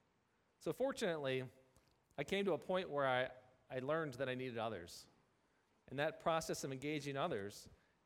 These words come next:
and sharing my need has helped me experience the body of Christ at work. And it's also created in my own heart a desire to help other people and a desire to bear the burdens of those around me.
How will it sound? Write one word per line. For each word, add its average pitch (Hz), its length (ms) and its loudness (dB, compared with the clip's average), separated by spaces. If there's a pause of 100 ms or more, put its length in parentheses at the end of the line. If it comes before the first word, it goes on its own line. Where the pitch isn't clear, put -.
and 123 140 -6
sharing 160 360 0
my 127 140 0
need 131 300 -4
has 107 120 -6
helped - 320 -6
me 98 240 -8 (320)
experience 135 500 -4
the 123 80 -8
body 117 240 -2
of 101 80 -8
Christ 117 300 -4
at 98 100 -8
work. 101 320 -6 (1300)
And 131 80 -4
it's 139 100 0
also 196 240 4
created 165 440 0
in 135 80 0
my 123 160 -2
own 185 180 0
heart 113 300 -2 (280)
a 123 40 -8
desire 127 540 2
to 104 100 -12
help 120 200 -6
other 104 140 -4
people 87 420 -8 (640)
and 120 100 -8
a - 20 -6
desire 123 460 4
to 113 120 -6
bear 117 220 0
the 107 100 -4
burdens 107 380 -6
of 90 80 -14
those 101 220 -6
around 92 340 -8
me. 85 80 -12